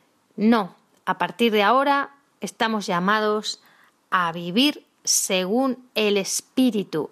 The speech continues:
el Espíritu de Dios. Tenemos que acoger al hombre nuevo.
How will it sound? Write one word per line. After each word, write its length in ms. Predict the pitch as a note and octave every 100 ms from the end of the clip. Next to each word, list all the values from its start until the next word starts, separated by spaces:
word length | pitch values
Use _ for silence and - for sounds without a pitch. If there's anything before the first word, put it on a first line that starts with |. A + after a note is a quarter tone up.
| _
el 240 | - G#3+ G3+
Espíritu 840 | F#3 - - - D#4 D#4+ B3+ D4
de 180 | A#3+ G#3
Dios. 640 | G3 A#3+ C#4+ F#3+ E3+ - - _ _ _ _ _ _ -
Tenemos 420 | F#3 A3 C4 -
que 220 | - G#3
acoger 680 | F3+ F#3 F3+ - A3+ A3 - _
al 220 | - F#3
hombre 420 | F#3+ F#3+ F#3 F3+ F3
nuevo. 600 | G3 A3 G#3+ F3+ E3